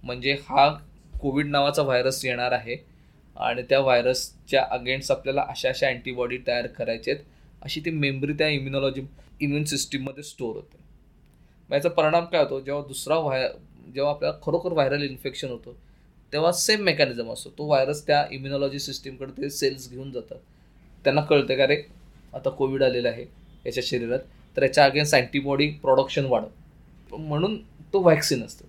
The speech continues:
म्हणजे याचं एक्झाम्पल आता पोलिओ व्हॅक्सिन. पोलिओ व्हॅक्सिन दिल्यानंतर तुमचे पहिले दोन डोस घेतल्यानंतर एक पाच बूस्टर घेतल्यानंतर परत कधी तुम्हाला पोलिओ व्हॅक्सिन घ्यायला लागत नाही. मग तो परमनंटली त्या व्हायरसवर हल्ला करत राहतो.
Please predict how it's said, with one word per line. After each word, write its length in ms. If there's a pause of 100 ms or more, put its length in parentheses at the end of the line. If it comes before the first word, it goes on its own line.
(180)
म्हणजे 160
याचं 180
एक्झाम्पल 360
आता 100
पोलिओ 380
व्हॅक्सिन. 340 (680)
पोलिओ 300
व्हॅक्सिन 380
दिल्यानंतर 760 (100)
तुमचे 200
पहिले 340
दोन 340
डोस 200
घेतल्यानंतर 440
एक 180
पाच 240
बूस्टर 340
घेतल्यानंतर 420 (360)
परत 220
कधी 140
तुम्हाला 300
पोलिओ 320
व्हॅक्सिन 320
घ्यायला 220
लागत 360
नाही. 120 (560)
मग 220
तो 180 (140)
परमनंटली 760
त्या 260
व्हायरसवर 720 (440)
हल्ला 200
करत 220
राहतो. 320